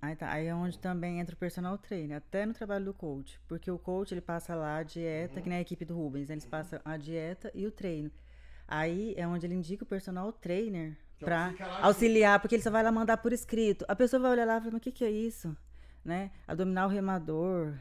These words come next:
Speaker 1: rosca femoral,
Speaker 2: Aham.
Speaker 1: três vezes, segura em cima. Não vai saber nada. Aí é onde entra o personal <laughs> pra explicar, entendeu? O que que é aquele exercício, como executa, entendeu? Porque o coach, ele só manda os treinos,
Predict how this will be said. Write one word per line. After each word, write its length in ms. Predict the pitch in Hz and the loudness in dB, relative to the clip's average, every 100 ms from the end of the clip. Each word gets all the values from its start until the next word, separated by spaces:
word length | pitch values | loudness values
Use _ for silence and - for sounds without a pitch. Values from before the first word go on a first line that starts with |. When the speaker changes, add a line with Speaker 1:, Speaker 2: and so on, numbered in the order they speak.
| - | -4
Speaker 1:
rosca 260 | 185 - | -4 -2
femoral, 720 | 196 190 185 170 156 180 170 156 151 - | -4 -2 0 0 0 0 -2 -4 -10 -14
Speaker 2:
Aham. 260 | 139 127 135 | -12 -10 -2
Speaker 1:
três 260 | 175 180 | 0 2
vezes, 300 | 160 180 175 | 2 0 0
segura 260 | - 180 185 | -4 -2 0
em 80 | 185 | -2
cima. 360 | - 170 185 175 - - | -2 -2 -2 -4 -10 -6
Não 60 | |
vai 60 | 226 | -4
saber 260 | 240 214 233 | 0 0 2
nada. 500 | 196 190 190 156 - | 2 0 -2 -6 -6
Aí 200 | - 180 | -2 0
é 80 | 185 | 0
onde 300 | 190 190 185 - | 0 -2 -4 -4
entra 260 | 185 185 | -4 -4
o 20 | |
personal 440 | 190 190 - 196 190 | -4 -4 -2 -4 -4
<laughs> 20 | |
pra 140 | 208 | -6
explicar, 580 | 202 - 220 - 196 185 | -12 -10 -10 -6 -6 -6
entendeu? 340 | 170 165 160 160 | -6 -6 -4 -4
O 40 | |
que 180 | - 190 | -4 -4
que 100 | 196 | -4
é 40 | |
aquele 180 | 180 170 | -4 -4
exercício, 400 | 165 165 170 - | -4 -6 -6 -8
como 300 | - 196 220 | -6 -2 0
executa, 680 | 208 185 - 165 165 165 170 - - - - | 2 0 0 -4 -4 -6 -12 -14 -18 -18 -10
entendeu? 400 | 160 160 165 208 - - - | -6 -6 -6 -8 -14 -18 -16
Porque 160 | - 165 | -8 -4
o 80 | 170 | -4
coach, 300 | - 185 - | -2 -4 -4
ele 80 | 185 | -6
só 240 | - 185 | -4 -2
manda 360 | 233 214 226 254 | -2 0 -2 -2
os 80 | - | -2
treinos, 480 | 262 214 143 135 | -2 0 0 -4